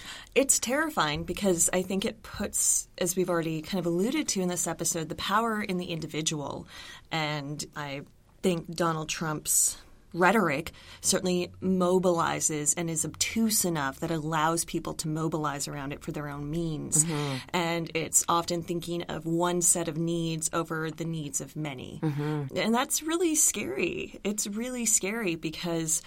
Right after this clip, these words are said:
Speaker 1: we are, I think, continually at the mercy of us as, uh, humanity as a community. And
Speaker 2: Mm-hmm.
Speaker 1: we,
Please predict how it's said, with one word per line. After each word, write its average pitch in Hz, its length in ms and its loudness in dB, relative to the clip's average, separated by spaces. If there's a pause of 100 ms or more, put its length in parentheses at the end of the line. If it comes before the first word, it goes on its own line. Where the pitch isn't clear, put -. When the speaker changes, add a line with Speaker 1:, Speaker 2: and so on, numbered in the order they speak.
(380)
Speaker 1:
we 175 520 2 (300)
are, 170 560 -2 (360)
I 180 100 2
think, 180 240 -4 (220)
continually 190 1080 0 (320)
at 175 160 0
the 175 80 -2
mercy 175 640 2
of 165 180 -2
us 156 360 2
as, - 600 -2
uh, - 60 -2
humanity 190 760 2
as 175 140 -2
a 165 60 -4
community. 160 760 -2
And 160 160 -2
Speaker 2:
Mm-hmm. 156 280 -4
Speaker 1:
we, - 40 -12